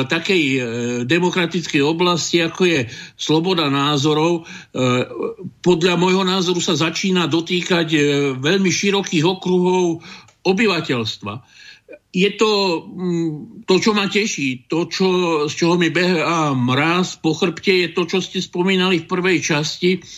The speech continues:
že vyrastá tu generácia, e, intelektuálne, informačne, vzdelanostne zaostalých ľudí. Ja pripomeniem, e, málo kto, mm, to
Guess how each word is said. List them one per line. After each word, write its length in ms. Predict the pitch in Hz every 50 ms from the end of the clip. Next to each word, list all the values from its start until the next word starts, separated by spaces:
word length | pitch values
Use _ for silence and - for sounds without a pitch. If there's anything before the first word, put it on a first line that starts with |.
| - - - - - -
že 320 | 123 120 151 180 180 175 160
vyrastá 800 | 160 156 151 175 196 202 220 202 196 196 - - 220 202 202 190
tu 320 | - 202 175 156 143 135
generácia, 1040 | 131 170 175 196 190 190 196 190 185 190 185 - - 190 180 180 185 185 185 180 - - - - - - - _ _
e, 100 | 135 135 139 139 139 135 139 139 139 143 - - - - 151 - - - _ _ _ _ _ _ _ _ _ _ _ _ _ _ _ _ _ _ _ _ _ _ _ _ _ -
intelektuálne, 1080 | 180 196 196 196 214 208 208 190 165 - - 196 185 185 185 180 185 185 180 180 180
informačne, 880 | - - 160 175 202 185 - 196 196 185 185 180 180 175 170 - 180 165
vzdelanostne 1040 | 143 143 135 127 170 202 196 190 180 180 175 175 - - - 180 165 160 156 147 - - - - - -
zaostalých 760 | - 113 123 165 170 175 175 175 - - 165 165 170 156 147 156
ľudí. 360 | 147 160 165 139 127 120 113 113 - - - - - - _ -
Ja 160 | 151 156 156
pripomeniem, 680 | - 196 214 226 - 220 202 202 196 185 185 180 165 160
e, 80 | 156 151 147 143 139
málo 380 | 147 165 185 185 175 160 151 147
kto, 180 | 147 160 160 156 156 147 135 -
mm, 800 | - - 131 131 131 131 127 123 123 120 117 113 110 117 - _
to 100 | - 151